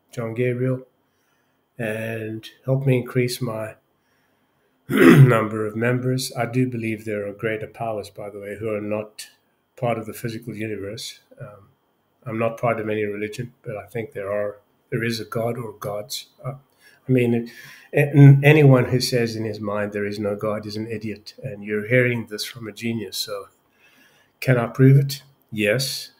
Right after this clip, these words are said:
Can I understand it? No, no one can. All right. <clears throat> That's because we don't have the ability, I think, to understand those things.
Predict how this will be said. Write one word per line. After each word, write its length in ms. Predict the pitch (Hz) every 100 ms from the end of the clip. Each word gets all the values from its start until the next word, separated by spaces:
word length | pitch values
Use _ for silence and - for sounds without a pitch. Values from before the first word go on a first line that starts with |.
| _
Can 180 | 117 107
I 80 |
understand 560 | 107 107 - 120 113 123
it? 200 | 143 - - _ _ _ -
No, 500 | 120 120 117 - - _ _ _ _ _ _
no 160 | 120 113
one 180 | 107 101
can. 340 | 120 98 87 - _ - - _
All 80 | 139
right. 260 | 139 - -
<clears throat> 500 | 262 196 180 139 139
That's 160 | 127 135
because 320 | 135 131 123
we 80 | 120
don't 260 | 120 120
have 320 | 117 120 117 113
the 200 | 117 113
ability, 500 | 110 127 120 - 95
I 60 |
think, 280 | - 104 98
to 120 | -
understand 540 | 104 - - 113 104 98
those 220 | 101 -
things. 360 | 117 107 -